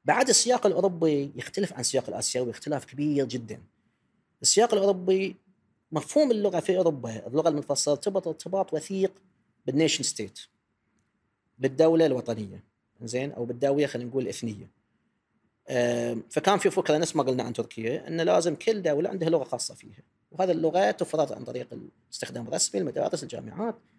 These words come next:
فقاموا فص-، فصارت هاي اللغة الرسمية هي لغة، والباقي تعتبر لهجات، برغم أن هي قد كانت ل-، لغات منفصلة، لكن الحين رسميا صارت لهجات.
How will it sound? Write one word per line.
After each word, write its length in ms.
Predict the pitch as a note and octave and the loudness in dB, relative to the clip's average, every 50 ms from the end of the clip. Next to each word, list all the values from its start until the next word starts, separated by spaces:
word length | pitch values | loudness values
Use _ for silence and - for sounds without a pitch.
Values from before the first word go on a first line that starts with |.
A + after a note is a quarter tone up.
| _ _ _ _ _ _ _ _ _ _ _ _ _ _ _ _ _ _ _ _ _ _ _ _ _ _ _ - | _ _ _ _ _ _ _ _ _ _ _ _ _ _ _ _ _ _ _ _ _ _ _ _ _ _ _ -20
فقاموا 680 | - - - - D3+ D3+ F3+ F#3+ G#3+ G#3+ G#3+ G3+ F#3+ - - - | -20 -16 -6 -2 2 4 4 6 6 6 4 4 2 0 -4 -6
فص-، 260 | - - D#3+ - A2 - | -2 0 2 2 0 2
فصارت 400 | - E3 - A#3+ C4 A3+ - B3 | 0 2 4 4 2 2 4 4
هاي 80 | C4 | 4
اللغة 180 | A#3+ A#3 G#3+ G#3+ | 4 6 4 4
الرسمية 260 | G3+ - - A#3 G3+ | 2 2 2 4 4
هي 120 | G3+ F#3+ | 4 6
لغة، 360 | D3+ C3+ A2+ A#2+ C#3 D3+ - - _ - | 4 4 4 2 2 0 0 -4 _ -4
والباقي 360 | C#3 C#3 C#3 F3 F#3 F3+ F3 | -4 2 4 4 4 4 2
تعتبر 280 | - D3 - C3+ A#2+ | -2 0 0 0 0
لهجات، 440 | A#2+ A#2 A2+ A2 - - - _ _ _ _ _ _ | 0 -6 -8 -10 -12 -14 -16 _ _ _ _ _ _
برغم 240 | - D#3 - G3 G3 | -4 -2 0 0 2
أن 60 | F#3+ | 2
هي 140 | F#3+ A#3+ C4 | 2 2 2
قد 200 | - A3 G#3+ G#3+ | 0 -2 -4 -2
كانت 340 | - A#3 C#4 D4 - - | -2 0 0 0 0 -2
ل-، 80 | - - - - _ C#3 | -4 -6 -6 -12 _ -6
لغات 280 | C#3+ C#3+ G3 G#3+ - | 0 0 0 0 0
منفصلة، 420 | D3+ C#3+ - - - - - B2+ - - _ _ _ _ - | -4 -6 -4 -4 -4 -4 -4 -8 -10 -12 _ _ _ _ 0
لكن 200 | D3+ - F3+ E3+ | 2 2 2 2
الحين 160 | - G#3+ G3 | 2 2 2
رسميا 300 | F#3 F#3 - G#3+ G#3+ F#3+ | 2 2 2 2 2 2
صارت 240 | - D3 B2 A2+ A#2 | 2 2 0 0 -4
لهجات. 280 | A2+ G#2 - - - | -8 -8 -10 -14 -20